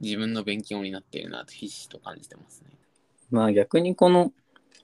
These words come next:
Speaker 2: 今後こう十回ぐらいやったら振り返りやるとかやった方がいいかもしれないし、あとはやっぱり聞いて理解とか触れてもらうみたいなのもありつつ、テキストベースに残していくとか、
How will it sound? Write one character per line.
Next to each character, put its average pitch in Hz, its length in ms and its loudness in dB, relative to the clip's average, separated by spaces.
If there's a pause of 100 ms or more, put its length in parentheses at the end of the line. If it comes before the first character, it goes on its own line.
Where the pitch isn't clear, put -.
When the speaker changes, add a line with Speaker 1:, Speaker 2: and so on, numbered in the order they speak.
(120)
Speaker 2:
今 139 120 8
後 139 120 8
こ 131 200 10
う 127 80 8
十 123 160 0
回 131 220 8
ぐ 135 80 8
ら 120 80 10
い - 20 -
や 95 40 -4
っ - 20 -10
た 95 140 2
ら 90 60 -2
振 - 120 -12
り 101 120 -2
返 98 180 4
り 98 60 4
や 101 100 6
る 95 80 -2
と - 100 -20
か - 100 -16
や - 60 -16
っ - 40 -20
た 90 120 -12
方 95 60 -4
が 87 80 -4
い - 40 -12
い - 40 -16
か - 120 -16
も - 60 -18
し - 120 -10
れ - 80 -8
な - 80 -18
い - 80 -20
し、 92 440 -2 (280)
あ 147 80 -2
と 147 100 8
は 123 40 10
や 92 60 6
っ - 40 0
ぱ 127 140 6
り 104 260 2 (320)
聞 160 380 -4
い 170 60 -10
て 165 440 6 (100)
理 - 160 -2
解 113 260 6
と 92 120 -4
か 87 260 -2
触 - 140 -2
れ 101 120 4
て 104 100 -4
も 101 140 0
ら 104 140 6
う 101 60 4
み 98 100 0
た - 120 -2
い - 20 -8
な - 60 -10
の - 140 -10
も - 140 -12
あ - 40 -10
り 98 140 -16
つ - 120 -14
つ、 - 280 -10 (400)
テ 104 100 -2
キ 117 120 2
ス - 100 -4
ト 120 80 -6
ベ 123 80 6
ー 120 40 6
ス 120 100 -4
に 92 80 0
残 98 200 0
し - 80 -6
て - 80 -6
い - 20 -14
く - 60 -14
と - 120 -16
か、 - 220 -10